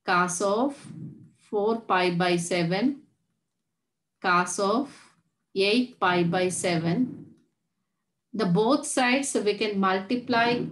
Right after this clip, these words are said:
it as S. C into S is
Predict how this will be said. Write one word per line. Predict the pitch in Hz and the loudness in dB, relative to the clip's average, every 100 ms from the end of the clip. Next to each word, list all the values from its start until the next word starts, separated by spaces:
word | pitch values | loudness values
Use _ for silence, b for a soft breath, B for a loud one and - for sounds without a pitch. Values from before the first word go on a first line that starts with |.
| - | -8
it | - - - | -8 -8 -8
as | 190 190 180 185 - - - _ _ _ - | -4 0 0 -2 -6 -10 -14 _ _ _ -2
S. | 185 165 - - - _ | 0 2 -2 -8 -14 _
C | - - 240 254 247 202 | -12 -4 0 2 0 0
into | 196 190 214 208 185 - | 0 0 2 0 0 -2
S | 214 220 - | -2 -2 -2
is | 190 | 0